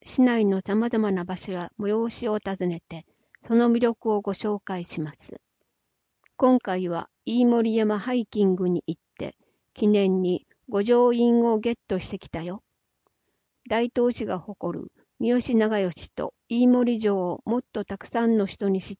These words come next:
てもらうために、オリジナル五条院を作ったんだって。綺麗なウグイス色でお土産にも持ってこい。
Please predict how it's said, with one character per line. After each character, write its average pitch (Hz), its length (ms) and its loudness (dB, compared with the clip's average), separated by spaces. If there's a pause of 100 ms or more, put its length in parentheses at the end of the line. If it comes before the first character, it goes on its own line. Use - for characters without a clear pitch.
て - 80 -6
も 220 140 2
ら 208 160 0
う 196 80 -2
た 185 160 -6
め 175 160 -4
に、 165 200 -8 (580)
オ 196 80 2
リ 226 120 2
ジ 254 140 0
ナ 233 120 4
ル 226 120 2
五 226 160 2
条 233 260 4
院 233 300 4
を 220 80 4
作 247 300 -6
っ - 20 -4 (120)
た 196 140 -2
ん 180 80 0
だ 160 120 -8
っ - 20 -12 (200)
て。 190 160 -4 (1040)
綺 - 120 -4
麗 247 240 4
な 196 200 2
ウ - 60 -4
グ 226 160 -2
イ 233 80 -2
ス - 160 -6
色 196 260 -2
で 185 240 -4 (320)
お 190 60 0
土 233 220 6
産 247 160 2
に 240 100 6
も 214 140 4
持 180 140 -2
っ - 20 -10
て - 200 -8
こ 170 200 -8
い。 - 120 -12